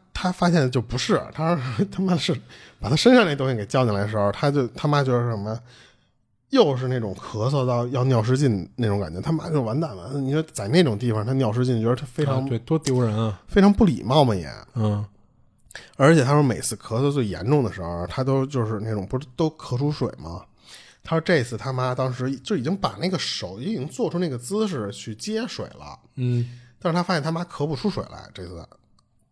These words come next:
Speaker 1: 他妈就觉得很奇怪嘛，然后那个庙里的那个人就用手在后面就轻轻地拍他妈那头，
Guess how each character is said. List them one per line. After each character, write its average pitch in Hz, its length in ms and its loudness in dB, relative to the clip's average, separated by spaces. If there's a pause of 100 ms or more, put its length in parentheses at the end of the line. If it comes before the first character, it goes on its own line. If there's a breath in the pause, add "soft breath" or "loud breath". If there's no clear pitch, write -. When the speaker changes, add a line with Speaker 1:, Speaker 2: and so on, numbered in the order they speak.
(880)
Speaker 1:
他 175 120 0
妈 160 140 4
就 151 60 4
觉 127 100 0
得 147 40 0
很 131 140 -6
奇 - 160 -12
怪 123 240 -2
嘛， 80 160 -14 (400 loud breath)
然 110 120 -2
后 127 60 4
那 165 80 4
个 160 100 2
庙 190 340 2
里 95 100 -6
的 73 100 -14
那 95 120 -10
个 95 80 -8
人 92 140 -8
就 139 120 -4
用 151 300 -2
手 95 340 -10
在 87 100 -10
后 151 240 2
面 101 200 -4
就 104 80 -8
轻 165 260 -2
轻 160 180 0
地 143 120 0
拍 - 180 -4
他 147 140 -6
妈 156 160 -6
那 139 100 -2
头， 107 420 -4